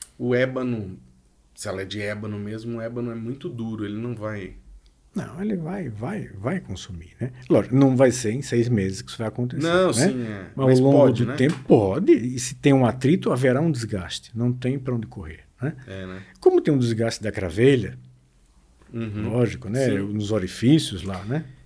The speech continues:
Speaker 1: E quais são os, os ajustes necessários que, o- que o cara que tá assistindo a gente aqui, né? A pessoa que tá assistindo a gente tem que tá sempre atento no violino dele pra tá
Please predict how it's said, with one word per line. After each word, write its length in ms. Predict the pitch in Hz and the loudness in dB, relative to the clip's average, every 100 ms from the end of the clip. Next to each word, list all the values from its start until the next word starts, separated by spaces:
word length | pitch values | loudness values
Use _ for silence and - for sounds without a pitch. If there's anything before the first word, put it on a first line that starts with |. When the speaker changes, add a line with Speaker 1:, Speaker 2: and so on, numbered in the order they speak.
| - - | -20 -16
Speaker 1:
E 60 | 165 | -6
quais 240 | - 220 | 0 0
são 160 | 214 208 | 2 0
os, 240 | 170 - | 0 -2
os 260 | 143 120 120 | -4 -4 0
ajustes 340 | 123 127 - | 0 0 -4
necessários 540 | 127 123 120 - 127 123 | -4 -4 -4 -4 -4 -6
que, 60 | - | -12
o- 40 | - _ - | -20 _ -10
que 100 | 123 | -10
o 40 | |
cara 580 | - 131 127 127 107 - - _ | -6 -4 -2 -4 -6 -12 -20 _
que 100 | - | -14
tá 140 | 110 123 | -8 -6
assistindo 480 | 123 110 - 117 | -6 -10 -10 -8
a 60 | 104 | -8
gente 280 | 101 107 92 | -8 -10 -12
aqui, 260 | - 120 | -12 -8
né? 100 | 113 | -8
A 40 | 101 | -8
pessoa 260 | 104 110 | -10 -10
que 60 | 120 | -10
tá 60 | 123 | -10
assistindo 360 | 120 - 120 110 | -10 -8 -6 -4
a 40 | |
gente 360 | 104 135 - - _ _ _ _ _ _ _ - | -4 -4 -8 -18 _ _ _ _ _ _ _ 0
tem 160 | 175 | 0
que 120 | 175 175 | 0 -6
tá 180 | 170 | -6
sempre 340 | 151 160 156 160 | -6 -6 -6 -8
atento 420 | - 139 127 123 | -6 -8 -6 -6
no 100 | 120 | -4
violino 360 | 110 117 110 107 | -2 -4 -4 -8
dele 200 | 113 113 | -8 -8
pra 200 | - 117 | -8 -8
tá 460 | - 117 101 87 | -6 -6 -6 -10